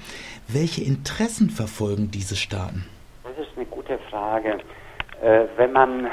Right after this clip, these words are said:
Speaker 2: hinter dem Öl her ist, dann müsste man ja nach, äh, menschlichem Ermessen, äh, diese Interessen auch ganz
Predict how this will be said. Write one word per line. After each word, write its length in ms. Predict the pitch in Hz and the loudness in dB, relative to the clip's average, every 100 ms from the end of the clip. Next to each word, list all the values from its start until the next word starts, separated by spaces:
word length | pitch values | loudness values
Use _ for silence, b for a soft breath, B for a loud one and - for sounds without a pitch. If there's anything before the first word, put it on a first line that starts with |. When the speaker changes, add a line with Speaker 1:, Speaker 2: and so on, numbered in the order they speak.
| B B - 110 - | B B -4 -4 -4
Speaker 2:
hinter 240 | 135 139 | 4 4
dem 180 | 120 117 - | 4 0 -4
Öl 280 | 110 123 143 135 | 0 2 0 0
her 260 | 135 135 139 | 2 4 4
ist, 160 | 139 - - - - - | 2 -2 -14 -14 -10 0
dann 160 | 120 113 - | 0 0 -8
müsste 380 | 117 135 - 120 | -12 -12 -10 -8
man 200 | 113 113 107 - - | -4 -6 -8 -16 0
ja 200 | 113 113 - - - - - - - - 104 | 6 6 6 -2 -20 -20 -20 -20 -20 -16 -4
nach, 300 | 98 - - | -2 -2 -8
äh, 460 | - - - - 104 | -14 -16 -18 -16 -10
menschlichem 640 | 110 135 - 120 123 107 - | -4 -4 -4 -6 -10 -10 -4
Ermessen, 640 | 107 101 117 - 131 127 B B B B B - | -4 -2 -4 -4 -8 -8 B B B B B -4
äh, 280 | 107 113 110 - - - - - - - - | 0 2 0 -4 -20 -20 -20 -20 -20 -20 -20
diese 220 | 120 120 117 | -6 2 2
Interessen 800 | - 113 113 107 120 - 127 - | 0 -6 -2 -2 -2 -8 -12 -2
auch 300 | 107 110 - | -2 -2 -8
ganz 200 | 113 | -8